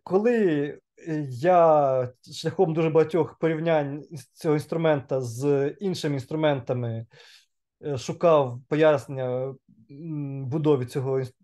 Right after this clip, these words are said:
е, деяких ск-, складних моментів, е, і прийшов до, до такого висновку, який в нас є на, на картинці, вийшов отакий інструмент,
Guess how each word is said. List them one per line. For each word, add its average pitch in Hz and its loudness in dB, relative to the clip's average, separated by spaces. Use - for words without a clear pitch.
е, 147 -8
деяких 151 0
ск-, 185 0
складних 160 -2
моментів, 165 -2
е, 135 -6
і 180 -6
прийшов 160 0
до, 139 2
до 151 -2
такого 151 0
висновку, 131 -2
який 127 -6
в 127 -4
нас 123 -6
є 139 -4
на, 131 -4
на 151 -8
картинці, 220 -4
вийшов 180 -4
отакий 185 -6
інструмент, 131 -4